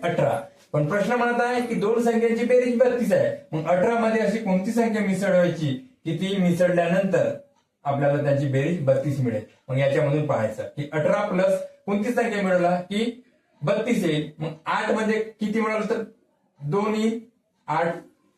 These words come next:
आणि अठरा मध्ये जर आपण चौदा जर मिसळवला, साहजिक आहे, आठ आणि चार बारा, एक आणि तीन, बत्तीस, म्हणजे अठरा आणि चौदा, म्हणजे पहिली संख्या अठरा आहे तर दुसरी संख्या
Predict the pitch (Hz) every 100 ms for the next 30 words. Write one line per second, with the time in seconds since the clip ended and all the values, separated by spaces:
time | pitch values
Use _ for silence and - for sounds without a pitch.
0 | _ 143 175 - 170 202 202 175 175 214
1 | - - 143 175 170 175 175 196 202 214
2 | 185 175 143 131 117 101 - - - _
3 | _ _ _ 147 143 143 151 - - _
4 | 127 131 151 147 151 135 131 175 180 -
5 | _ _ _ _ _ _ _ _ - 131
6 | 165 175 - _ - 131 - 117 101 113
7 | 127 - 104 - - 127 127 139 - 151
8 | 175 - - _ 127 143 135 120 113 123
9 | 127 156 156 180 185 160 160 165 180 -
10 | 170 135 139 - _ 127 127 135 147 139
11 | 135 127